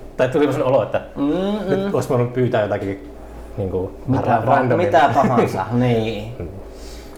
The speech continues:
Speaker 2: Name three songs, mutta tota, mut näinhän se on. No tämähän oli vähän tää niinku Metallica by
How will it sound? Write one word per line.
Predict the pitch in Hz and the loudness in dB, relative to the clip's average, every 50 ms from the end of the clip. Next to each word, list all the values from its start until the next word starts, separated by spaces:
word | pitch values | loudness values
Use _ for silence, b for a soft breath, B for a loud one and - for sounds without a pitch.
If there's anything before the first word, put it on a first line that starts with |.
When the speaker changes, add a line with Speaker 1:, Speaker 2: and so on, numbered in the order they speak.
| B - 120 | B -4 0
Speaker 2:
Name | 117 123 131 135 135 135 135 123 123 - | 2 4 4 4 4 2 0 -2 -2 -2
three | 131 139 147 143 139 - | 0 2 2 2 2 0
songs, | - - 151 131 117 110 104 - - - - - - 110 | -2 -2 0 0 0 0 -2 -4 -6 -6 -6 -8 -8 -8
mutta | 110 - - 110 | -8 -6 -8 -8
tota, | 104 - 107 104 - - 95 - B B B B B B B B B B B B B B - - - - - - - - - - - - - - - - - - - | -6 -4 -6 -6 -4 -6 -8 -10 B B B B B B B B B B B B B B -14 -14 -14 -14 -14 -16 -16 -16 -16 -16 -16 -16 -16 -16 -14 -14 -14 -10 -8
mut | 120 120 - | -6 -4 -2
näinhän | 131 139 151 143 139 147 147 | 0 0 0 0 -2 -4 -4
se | 196 202 - | -6 -6 -4
on. | 135 117 110 107 - - - - - - - - - - - - - - - - - - - - - - - - - - - - - | -4 -4 -4 -6 -8 -12 -16 -18 -18 -20 -18 -18 -16 -16 -14 -14 -14 -14 -16 -14 -14 -12 -12 -12 -12 -14 -14 -16 -14 -14 -14 -6 -4
No | - | -2
tämähän | 131 185 185 160 165 151 151 | 0 0 0 2 2 0 0
oli | 170 185 170 | 0 0 0
vähän | 175 160 160 156 | -2 -2 -2 -2
tää | - 151 147 | -2 0 0
niinku | 147 139 143 139 | 0 0 0 0
Metallica | 143 151 147 - 131 120 117 113 - - 113 107 | 0 0 2 2 2 0 0 0 -2 -4 -4 -4
by | 104 117 113 113 | -2 -2 -2 -2